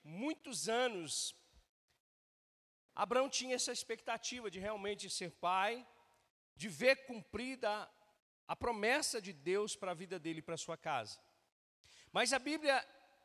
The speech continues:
é clara e enfática de que o que Deus queria fazer através da vida de Abraão não era somente abençoar o,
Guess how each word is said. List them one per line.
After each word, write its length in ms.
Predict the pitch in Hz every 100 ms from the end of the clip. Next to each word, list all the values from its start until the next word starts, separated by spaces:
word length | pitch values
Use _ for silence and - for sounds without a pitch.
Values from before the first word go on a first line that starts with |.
| -
é 80 | 214
clara 640 | - 220 240 254 220 180
e 160 | 185 214
enfática 680 | - - 220 247 - 214
de 140 | 170 180
que 260 | - 220
o 160 | 202 190
que 140 | -
Deus 320 | 202 254 311
queria 300 | - 247 254
fazer 340 | 262 208 165 220
através 560 | 233 196 175 226 240
da 100 | 202
vida 240 | 180 208 208
de 120 | 190
Abraão 440 | 196 175 160 220
não 220 | 240 202 220
era 100 | 262
somente 440 | - 208 226 -
abençoar 680 | 208 156 269 - 180 175 220
o, 220 | 180 -